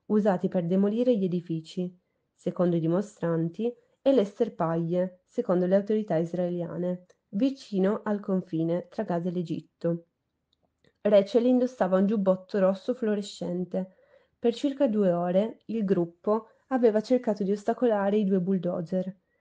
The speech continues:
Si posizionava sulla traiettoria, gridavano ai manovranti con il megafono. Quando i bulldozer avanzarono,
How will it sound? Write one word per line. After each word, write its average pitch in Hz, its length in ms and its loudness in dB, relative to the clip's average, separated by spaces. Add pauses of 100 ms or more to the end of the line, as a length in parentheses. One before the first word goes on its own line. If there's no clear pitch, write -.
(140)
Si - 180 -6
posizionava 208 680 0
sulla 214 300 -2
traiettoria, 180 920 -4 (220)
gridavano 196 600 2
ai 180 60 4
manovranti 190 760 2
con 247 140 0
il 226 120 2
megafono. 180 840 -4 (1160)
Quando 285 340 6
i 247 40 4
bulldozer 185 760 0
avanzarono, 185 1000 0